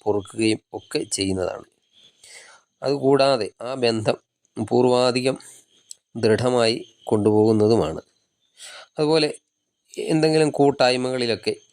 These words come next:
ഇവർ, ആ, വളരെയധികം ശോഭിക്കപ്പെടുകയും അതുപോലെ, ആ, പ്രസിദ്ധരും ഒക്കെ ആയിട്ട് കണ്ടുവരാറുണ്ട്.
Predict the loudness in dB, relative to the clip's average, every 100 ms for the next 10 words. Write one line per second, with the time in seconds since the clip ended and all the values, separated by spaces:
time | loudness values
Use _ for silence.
0 | -8 -2 0 -2 -4 _ -20 -16 -2 0
1 | 2 2 2 0 -2 -4 -8 -12 -10 -2
2 | 0 0 -2 -4 -2 2 2 2 0 -2
3 | _ _ _ _ _ _ _ -14 -6 -2
4 | -2 -4 -10 _ _ -20 -20 -10 -4 -2
5 | 0 -2 -2 -2 -2 -2 -4 _ -10 -8
6 | -4 -2 0 -2 0 -2 _ _ -4 0
7 | 2 2 -2 -4 -8